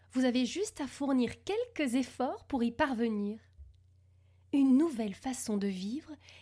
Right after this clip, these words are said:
et de devenir la personne que vous êtes. Vous avez vraiment soif maintenant. Affaibli, découragé, arrivé même au bord du désespoir,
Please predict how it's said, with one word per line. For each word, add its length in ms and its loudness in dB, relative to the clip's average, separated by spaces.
et 120 2
de 100 2
devenir 500 -2
la 360 -4
personne 680 -6
que 100 -4
vous 400 -4
êtes. 400 -18
Vous 160 0
avez 160 2
vraiment 300 -2
soif 360 -4
maintenant. 400 -10
Affaibli, 600 -6
découragé, 840 -2
arrivé 400 4
même 180 2
au 80 2
bord 320 -4
du 120 -4
désespoir, 720 -4